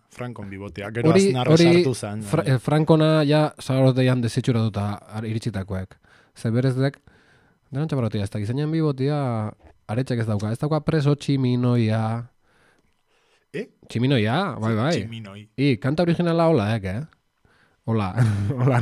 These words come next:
Speaker 2: oso zehaz gabe esan dira, baina tximinoiak, fijo. Eta hori dek Ondarroko historia, eta guan, ba, etzegize tipo bibote duna,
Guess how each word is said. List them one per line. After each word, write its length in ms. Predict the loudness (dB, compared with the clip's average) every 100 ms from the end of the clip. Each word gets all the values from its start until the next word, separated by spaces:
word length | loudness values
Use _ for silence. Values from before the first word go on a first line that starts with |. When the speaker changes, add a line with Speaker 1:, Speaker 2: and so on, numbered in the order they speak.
| 2
Speaker 2:
oso 240 | 0 2 0
zehaz 260 | 2 0 0
gabe 160 | -2
esan 140 | 0 0
dira, 80 | 2
baina 100 | 0
tximinoiak, 640 | -2 -2 0 0 0 -2 -4
fijo. 320 | -8 -8 -12 _ _ -20 _ -10
Eta 220 | -4 0
hori 140 | 2 2
dek 100 | 2
Ondarroko 380 | 2 2 2
historia, 300 | 2 2 2 2
eta 160 | 0
guan, 260 | 2 2 0
ba, 120 | -4
etzegize 320 | -4 -4 -4 -4
tipo 240 | 0 2
bibote 280 | 2 2 2
duna, 320 | 2 0 -2